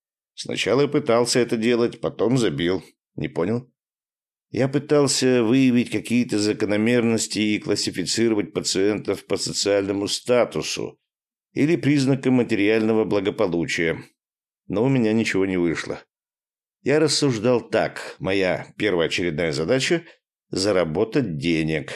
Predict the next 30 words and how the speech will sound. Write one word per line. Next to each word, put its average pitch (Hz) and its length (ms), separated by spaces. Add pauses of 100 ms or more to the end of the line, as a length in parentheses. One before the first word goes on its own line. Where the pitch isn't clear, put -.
(100)
а - 100
для 82 180
этого 214 260
надо 165 240
понимать, 110 560
на 95 100
какие 107 360
болевые 90 520
точки 82 460
лучше 127 340
давить 101 320
у 90 60
разного 101 400
типа 87 260
пациентов. 73 760 (840)
Ты 151 80
же 147 100
понимаешь, 147 460
что - 160
разговор 104 500
с - 120
нищим 95 420
пациентом 101 640
и 85 40
пациентом, 90 540
живущим 90 640
во 82 100
дворце, 78 460
строится 90 520
по-разному". 71 720